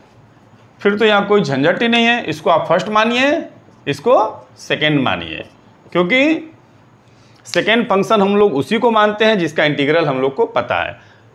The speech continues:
log x का इंटीग्रल पता ही नहीं, इसी को सेकंड मान लेंगे, दो बार इसका समाकलन करना है, कहाँ से करेंगे?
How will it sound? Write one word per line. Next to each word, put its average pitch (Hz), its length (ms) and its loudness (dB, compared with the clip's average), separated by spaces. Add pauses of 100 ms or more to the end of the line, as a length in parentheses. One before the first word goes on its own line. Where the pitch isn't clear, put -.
log 165 240 2
x 214 120 0
का 208 100 2
इंटीग्रल 202 380 4
पता 190 240 0
ही 214 80 2
नहीं, 220 120 2
इसी 196 160 -4
को 220 120 2
सेकंड 196 320 0
मान 190 180 2
लेंगे, 202 260 2
दो 180 160 2
बार 190 180 4
इसका 190 240 0
समाकलन 180 560 0
करना 165 300 0
है, 180 100 0
कहाँ 202 280 0
से 302 120 -4
करेंगे? 131 400 -2